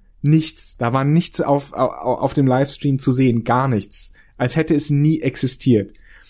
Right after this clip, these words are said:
Entsprechend die beiden Nominierten, die noch übrig waren, unter anderem auch die, diese, diese Mega-Mod Enderal für, für Skyrim, waren entsprechend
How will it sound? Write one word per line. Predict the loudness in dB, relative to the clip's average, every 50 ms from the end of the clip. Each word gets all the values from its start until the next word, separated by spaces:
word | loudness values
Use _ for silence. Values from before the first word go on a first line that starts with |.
| -20 -20 -20 -18 -6 -2
Entsprechend | -2 -2 0 0 -2 -2 0 0 -2 -2 -2 -6 -10
die | -6 -4 -2 0
beiden | 2 2 2 2 2
Nominierten, | 2 2 2 4 4 4 2 2 0 -2 -2 -2
die | 0 0
noch | 0 0 0 -4 -8
übrig | -4 -2 0 2 2 2 0 0 0
waren, | 0 0 0 0
unter | 0 -2 -2 -2 -2
anderem | -2 0 0 0 0 0
auch | 0 0 -2 -4 -4
die, | -8 -8 -6 -4 -4 -4 -4 -2
diese, | 0 2 4 4 4 4
diese | 2 2 0 2 2
Mega-Mod | 4 4 4 4 2 2 2 2 0 0 -2
Enderal | -2 0 2 2 2 2 2 2 2 2 2 0
für, | 0 0 0 2 2 2
für | 2 0 -2
Skyrim, | -2 -2 0 0 2 2 4 2 2 0 -2 -8 -12 -20 -20 -20 -20 -20 -6 -2
waren | 0 2 2 2 0 -2 -4 -4
entsprechend | -4 -4 -2 -2 0 0 0 0 0 -2 -4 -4 -4 -8 -10 -16